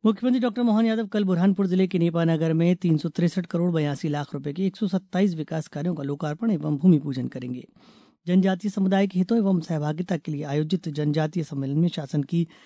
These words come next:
जन कल्याणकारी योजनाओं की जानकारी दी जाएगी एवं संवाद भी स्थापित किया जाएगा। मुख्य कार्यक्रम स्थल में कृषि, उद्यानिकी, पशु चिकित्सा, आजीविका मिशन, वन विभाग द्वारा विकास प्रदर्शनी आयोजित होगी।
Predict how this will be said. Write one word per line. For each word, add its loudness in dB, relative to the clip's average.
जन 2
कल्याणकारी 0
योजनाओं 0
की -6
जानकारी -2
दी -6
जाएगी -4
एवं 0
संवाद 0
भी -2
स्थापित -8
किया -8
जाएगा। -12
मुख्य 2
कार्यक्रम 2
स्थल 0
में 2
कृषि, -2
उद्यानिकी, 2
पशु -2
चिकित्सा, -6
आजीविका -4
मिशन, 2
वन 0
विभाग 0
द्वारा -8
विकास -4
प्रदर्शनी -4
आयोजित -6
होगी। -8